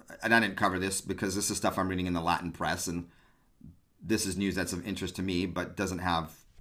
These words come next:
wide, I, I don't report on it widely much on this program. So it's being re-, uh, reported that,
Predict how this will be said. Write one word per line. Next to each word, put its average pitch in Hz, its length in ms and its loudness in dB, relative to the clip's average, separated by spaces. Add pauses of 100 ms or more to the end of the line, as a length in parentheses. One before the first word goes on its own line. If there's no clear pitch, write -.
(460)
wide, 92 680 6 (140)
I, 101 220 2
I - 20 2
don't 98 220 0
report 98 300 2
on 90 80 2
it 82 80 -2
widely 85 540 2 (1120)
much 113 320 4
on 101 180 4
this 107 160 2
program. 85 500 0 (1800)
So 165 160 12
it's 156 100 12
being 156 160 12
re-, 143 140 8
uh, 123 160 12
reported 117 520 8
that, 101 220 6